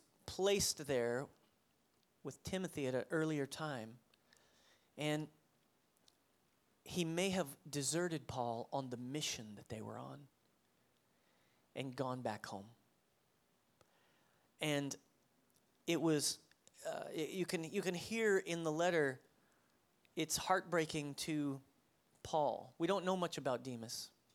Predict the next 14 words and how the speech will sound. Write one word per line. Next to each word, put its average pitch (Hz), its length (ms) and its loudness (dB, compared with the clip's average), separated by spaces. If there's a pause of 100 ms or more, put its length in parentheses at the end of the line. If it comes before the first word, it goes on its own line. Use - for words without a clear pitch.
(280)
What 160 160 4
we 156 140 4
know 165 200 4
is 147 80 2
what 147 160 0
Paul 147 200 2
says, 139 280 2 (380)
is 139 120 -2
that 151 200 0
because 160 460 0
he 156 180 -6
loved 139 640 -2
this 131 280 -6
world. 113 540 -8